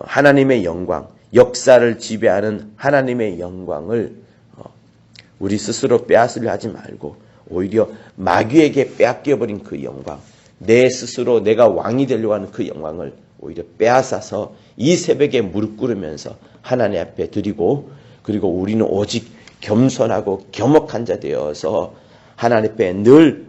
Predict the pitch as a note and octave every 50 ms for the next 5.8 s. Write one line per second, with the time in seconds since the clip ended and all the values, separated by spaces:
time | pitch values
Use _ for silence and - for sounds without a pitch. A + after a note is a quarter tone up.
0 | - - - G2+ A2 A#2 A#2+ B2 A2+ G2+ F#2+ E2 - - D#2 E2 F#2+ - F2+ D2+
1 | - - - _ _ _ _ _ _ - G#2+ A2 A2 G#2+ G#2+ G#2 G#2 - G2+ G2+
2 | E2+ E2+ A2 C3+ C3 D#3 D3 C#3+ C#3+ - G#2+ E2 E2+ F#2 A#2+ - - - G2 F2
3 | D#2+ - F2 G2 E2 D2 - - _ _ - - F#2+ F#2+ F2 F2+ - F#2 G2 G2
4 | F#2+ D#2+ F#2 F2+ F2+ - - F#2+ G2+ G2 F#2+ - F#2 E2 - - F#2 F2 E2 -
5 | - B1+ - - - D#2+ E2+ D2 - C2+ C2+ - - - -